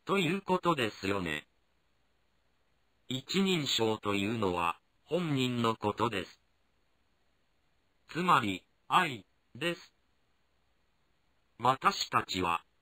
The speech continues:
という意味の、ウィー、もそうです。これは、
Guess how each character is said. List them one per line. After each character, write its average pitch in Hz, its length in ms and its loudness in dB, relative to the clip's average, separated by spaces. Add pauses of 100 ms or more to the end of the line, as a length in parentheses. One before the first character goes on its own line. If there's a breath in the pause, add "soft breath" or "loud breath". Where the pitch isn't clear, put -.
と 101 120 0
い 151 200 2
う 151 60 2
意 131 120 2
味 101 160 0
の、 87 240 -4 (280)
ウ 135 100 -2
ィ 156 320 2
ー、 - 60 -12 (280)
も 170 400 -4
そ 170 300 0
う 147 40 -2
で 117 160 -4
す。 - 160 -20 (1700)
こ 127 140 2
れ 180 120 2
は、 151 280 0